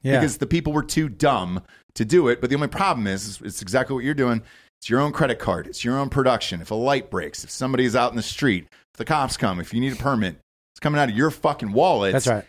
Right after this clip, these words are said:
Speaker 2: And then at the end of the day, somebody will be like, "Oh, yeah, is that what you were fucking doing?" And it's, uh, it's like, "All right, great.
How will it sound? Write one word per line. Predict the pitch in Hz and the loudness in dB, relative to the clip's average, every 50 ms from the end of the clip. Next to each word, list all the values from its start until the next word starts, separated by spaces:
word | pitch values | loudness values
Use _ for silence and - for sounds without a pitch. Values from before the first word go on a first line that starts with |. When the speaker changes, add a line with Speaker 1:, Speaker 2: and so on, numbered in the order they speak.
| _ _ - | _ _ -6
Speaker 2:
And | 117 120 135 | -4 -2 0
then | 135 135 | 0 0
at | 135 - | 0 -2
the | - 139 143 | -2 -4 -2
end | 147 156 156 151 | -2 -2 -2 -2
of | 143 123 | 0 0
the | 139 | -2
day, | 123 104 170 165 156 135 127 127 123 | 0 2 2 2 4 2 2 0 0
somebody | - - - 143 135 135 135 139 | -2 -4 -4 -2 -2 0 0 0
will | 139 131 | 0 2
be | 139 | 0
like, | 147 - - - | 0 0 -2 -6
"Oh, | 466 480 480 480 494 480 427 | -6 -4 -2 0 0 0 0
yeah, | 214 196 | 0 0
is | 95 | 0
that | 160 196 233 | -2 -2 -2
what | 254 330 | -2 -2
you | 349 381 | -2 -2
were | 440 440 427 | -4 -2 -2
fucking | 427 440 453 453 440 | -4 -4 -6 -6 -6
doing?" | 466 453 453 453 440 480 427 - 151 | -6 -6 -6 -6 -6 -8 -8 -6 -6
And | 135 127 | -6 -6
it's, | 113 - - 135 | -6 -8 -8 -6
uh, | - 131 131 120 | -2 -2 -2 -2
it's | 104 - - | -4 -4 -4
like, | 123 113 127 | -4 -2 0
"All | 117 | -2
right, | 101 - | -2 -2
great. | - 92 85 - | -4 -8 -10 -10